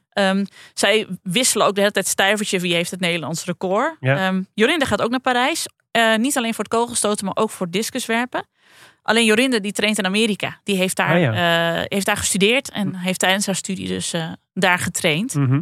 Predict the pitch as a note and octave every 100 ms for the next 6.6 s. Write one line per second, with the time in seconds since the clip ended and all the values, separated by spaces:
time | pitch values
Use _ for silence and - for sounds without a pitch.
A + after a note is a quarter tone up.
0 | G3+ C4+ - - - F#3+ G3 F#3+ F#3 F3
1 | A3+ - - - - _ A#3 A3+ A#3 C4+
2 | D4+ D4 - E4+ F#4 - C#4+ C#4+ C#4 B3+
3 | G#3+ A3 F3 D3 E3 C4 G#3+ A#3+ G3+ B3
4 | A3+ G#3+ G3+ D3 D3+ - E3+ D3+ C#3+ C3+
5 | C3 D#3+ - B2 C3+ C3 C#3 D3 D3 D#3
6 | D3 E3+ E3+ F#3+ - -